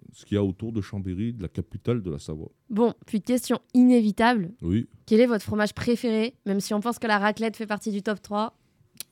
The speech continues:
Speaker 1: Euh, oui, top trois, parce qu'en fait, mon fromage préféré, euh, j'aime beaucoup l'abondance. L'abondance et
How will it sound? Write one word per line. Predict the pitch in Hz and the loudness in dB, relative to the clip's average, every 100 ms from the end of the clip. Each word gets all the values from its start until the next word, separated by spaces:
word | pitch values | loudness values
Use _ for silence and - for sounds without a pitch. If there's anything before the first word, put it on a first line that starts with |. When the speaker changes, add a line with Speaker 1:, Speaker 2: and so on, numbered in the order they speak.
| - | -12
Speaker 1:
Euh, | 95 92 92 | -8 -6 0
oui, | 107 185 | 2 4
top | 143 123 | 2 -2
trois, | - 226 - | -2 -4 -2
parce | 135 | -4
qu'en | - 110 | -2 -4
fait, | - 170 - | -2 -8 -4
mon | 87 | -6
fromage | - 120 160 | -2 -4 -4
préféré, | - 143 - 127 120 135 185 - _ _ _ - | -6 -8 -4 0 2 2 0 -8 _ _ _ -4
euh, | 95 92 90 87 85 82 82 | 0 2 2 2 2 0 -2
j'aime | 80 78 | -4 -4
beaucoup | 71 82 120 180 | -8 -6 -6 -2
l'abondance. | 151 127 127 104 104 - - _ _ | -2 0 0 0 -2 -6 -18 _ _
L'abondance | 80 95 110 104 120 147 - | -8 -2 -2 0 -2 -4 -4
et | 85 78 73 | -4 -2 -4